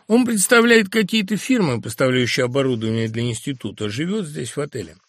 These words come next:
«Вот видишь, как просто», сказал Хрипатый Костлявому,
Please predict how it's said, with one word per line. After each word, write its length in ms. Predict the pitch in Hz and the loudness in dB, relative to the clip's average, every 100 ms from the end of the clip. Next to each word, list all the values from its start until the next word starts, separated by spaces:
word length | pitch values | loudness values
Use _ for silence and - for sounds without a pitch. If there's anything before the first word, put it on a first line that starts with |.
| _ _ _ _ _ _ | _ _ _ _ _ _
«Вот 220 | 247 330 370 | -2 0 4
видишь, 240 | 330 - | 4 4
как 260 | 185 139 - | 2 0 0
просто», 480 | 139 127 113 - | 0 2 0 -6
сказал 380 | 92 - 107 117 | -12 -8 -6 -4
Хрипатый 520 | 104 131 - 123 107 | -4 -4 -4 -6 -6
Костлявому, 760 | 98 117 117 220 254 254 240 | -6 -6 -4 2 2 2 -2